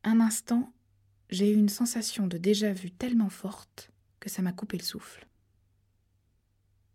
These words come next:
Le gamin me ressemblait, trait pour trait, vingt ans plus tôt, à l'époque où j'avais un nom,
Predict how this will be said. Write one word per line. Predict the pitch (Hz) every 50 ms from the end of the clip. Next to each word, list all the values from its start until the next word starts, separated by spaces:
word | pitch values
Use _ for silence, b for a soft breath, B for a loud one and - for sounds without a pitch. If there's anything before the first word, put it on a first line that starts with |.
| _ _ _ _ _ _ _ _
Le | 208 202
gamin | 190 196 202 202 202
me | 202 190
ressemblait, | 180 - - 196 180 175 170 165 170 - - _
trait | - - 202
pour | 190 - 175 -
trait, | _ - - 165 - - _ _ _ _ _ _ _ _ _ _ _ _ _ _
vingt | 175 196 196 190 -
ans | 196 180
plus | - 190 180
tôt, | - - 175 - - _ _ _ _ _ _ _ _ _ _ _ _ _ _ _
à | 180
l'époque | 185 180 180 190 180 185 -
où | 185
j'avais | 170 175 165 170 165
un | 165 165
nom, | 170 165 165